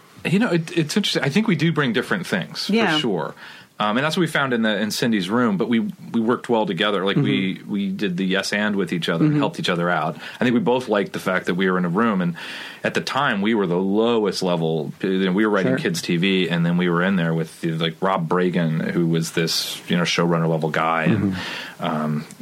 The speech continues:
Speaker 1: anyway, there was a bunch of really talented writers, not to mention Cindy
Speaker 3: Yeah.
Speaker 1: Shupak, who I think is
Speaker 3: <laughs> Yeah.
Speaker 1: brilliant. But, um, so I think it was, it was like, "Oh, okay, well, we can, we can compete or, you know, s-, uh, work at this level, but also now we have someone who's got,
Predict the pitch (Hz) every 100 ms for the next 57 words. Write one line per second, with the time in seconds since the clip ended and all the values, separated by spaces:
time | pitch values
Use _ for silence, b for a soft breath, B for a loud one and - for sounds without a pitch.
0 | - 113 80 78 101 101 123 131 95 95
1 | 110 104 87 90 78 73 78 82 80 78
2 | 92 90 - - 82 85 82 80 - -
3 | - - - - - 87 214 190 202 160
4 | 165 123 190 202 95 82 78 - B B
5 | B B B - 110 107 117 110 110 151
6 | 135 147 135 120 113 127 110 113 113 254
7 | 151 147 107 113 139 143 117 101 - -
8 | - 107 131 123 120 151 143 139 123 -
9 | - - - 110 107 117 107 104 110 131
10 | 120 104 107 - 107 - 107 107 90 98
11 | 98 - 92 92 87 82 92 87 82 78
12 | - 76